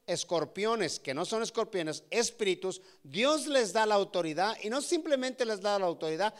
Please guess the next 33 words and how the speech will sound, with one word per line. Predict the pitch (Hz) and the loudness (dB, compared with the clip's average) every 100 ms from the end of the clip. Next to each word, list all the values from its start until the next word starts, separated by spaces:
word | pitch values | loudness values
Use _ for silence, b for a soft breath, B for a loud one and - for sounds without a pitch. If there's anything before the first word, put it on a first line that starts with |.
| B | B
les | 151 147 | -4 -2
da | 127 208 208 | 2 2 2
una | 240 247 233 - | -4 -2 -2 -4
orden. | - 262 269 220 127 95 - _ b b | 6 10 10 8 -4 -10 -20 _ b b
Y | 139 131 160 | -12 -2 6
esa | 277 277 302 285 | 6 6 8 8
orden | 208 147 135 131 - _ _ _ | 6 4 -4 -4 -14 _ _ _
no | 123 160 | -2 0
la | 214 185 - | 2 2 2
pueden | 185 190 175 | 0 0 -2
quebrar. | 160 135 147 147 - - | -4 -2 0 0 -2 -2
Esa | 202 - 175 | -2 0 2
orden | 196 170 139 - - | 4 4 0 -6 -10
es | 180 180 | -4 -2
una | 190 185 156 | 0 0 0
orden | 156 151 - - | 0 -4 -6 -10
de | 139 | -10
parte | - 147 143 151 | -6 -6 -6 -10
de | 127 117 | -10 -8
Dios. | 120 95 - - B B B B | -8 -8 -14 -20 B B B B
Hermano, | 190 208 254 196 - - | 0 2 2 -2 -4 -6
¿te | |
imaginas | 214 208 208 320 233 | -2 -2 -4 -4 -2
lo | 175 | -2
que | - | -2
Dios | 147 165 | -4 -2
no | 160 151 | -4 -4
puede | 151 151 | -4 -2
hacer? | 131 - 185 226 _ _ _ _ _ _ _ _ _ _ | -4 -4 -6 -8 _ _ _ _ _ _ _ _ _ _
Pero | - 139 | -4 -2
la | 139 | -2
historia, | 127 - 156 147 147 | -4 -4 0 2 0
Él, | 156 | -2